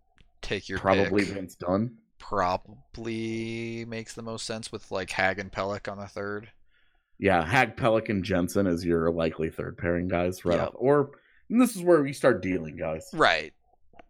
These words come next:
Speaker 1: Yeah, you can move a, a Jensen or a Kempny or, or whatever.
Speaker 2: Yeah.
Speaker 1: If you wanna make room for a Goulet or something like that.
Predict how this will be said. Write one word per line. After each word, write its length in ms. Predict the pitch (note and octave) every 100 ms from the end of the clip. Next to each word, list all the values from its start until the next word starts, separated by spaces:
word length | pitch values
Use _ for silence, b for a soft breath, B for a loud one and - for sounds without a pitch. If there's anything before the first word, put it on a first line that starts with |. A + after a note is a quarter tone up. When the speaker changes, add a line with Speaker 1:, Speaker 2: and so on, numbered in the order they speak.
| _ _ _
Speaker 1:
Yeah, 320 | B2+ D#2+ A#1 F2+ G2+ G2
you 120 | G#2+
can 200 | - G#2
move 240 | G#2 G#2 F#2
a, 160 | F#2 D2+ -
a 100 | F#2+
Jensen 460 | F2+ F2 E2+ F#2+ D2+
or 120 | E2
a 40 |
Kempny 560 | - D#2 D#2+ F2 D#2 D2
or, 200 | C2+ F#2+ _ -
or 160 | F#2
whatever. 540 | F2 D#2 D#2+ D2 F#2 G#2+ b b _ _ _ _ _ _ - -
Speaker 2:
Yeah. 220 | - F2+ E2 _ _ _ _ _ _ _ - -
Speaker 1:
If 60 |
you 80 | G#2+
wanna 180 | G2+ F#2+
make 260 | G2 G2 F#2+
room 300 | G2 F#2+ G2
for 340 | - G2 G#2+ -
a 140 | D3 A#2
Goulet 420 | G#2+ F#2+ F#2 F#2
or 80 | G2
something 240 | G2+ E2+
like 180 | G2 -
that. 300 | G2 G2 G2+